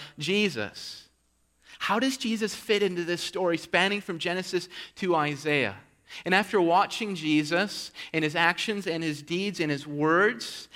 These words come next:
they render their verdict. They say, "He is out of his mind." Now, we don't know the intentions of Jesus' family here. Perhaps they're concerned about Jesus' workload.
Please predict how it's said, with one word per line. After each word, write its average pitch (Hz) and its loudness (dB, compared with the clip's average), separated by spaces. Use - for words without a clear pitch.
they 180 8
render 196 4
their 180 4
verdict. 180 4
They 165 0
say, 175 2
"He - 2
is 214 4
out 196 6
of 208 4
his 185 2
mind." 113 -2
Now, 135 -2
we 135 4
don't 139 0
know 143 2
the 127 -4
intentions 117 -4
of 120 -8
Jesus' 127 -8
family 139 -6
here. 98 -14
Perhaps 143 -2
they're 156 -4
concerned 147 -4
about 135 -2
Jesus' 135 -6
workload. 113 -4